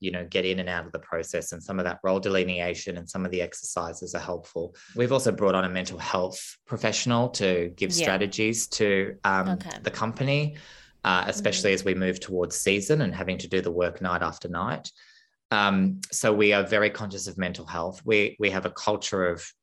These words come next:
Speaker 1: transparency, our culture of conversation. We're continuously checking in. We have the language now to check in with each other.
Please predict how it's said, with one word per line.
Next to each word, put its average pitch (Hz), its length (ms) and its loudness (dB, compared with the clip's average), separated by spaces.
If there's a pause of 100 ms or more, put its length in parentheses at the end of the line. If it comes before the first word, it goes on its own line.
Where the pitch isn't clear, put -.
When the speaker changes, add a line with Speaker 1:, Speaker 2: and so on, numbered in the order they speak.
(140)
Speaker 1:
transparency, 131 920 2
our 101 200 2
culture 95 420 0
of 85 100 -2
conversation. 101 760 -4
We're 92 120 0
continuously 95 720 -6
checking 92 440 -6
in. 110 200 2
We 95 100 -4
have 92 200 -4
the 95 60 2
language 135 600 2
now 151 220 4
to 147 100 -4
check 131 300 -4
in 131 140 0
with 123 120 -4
each 135 200 -4
other. 135 280 0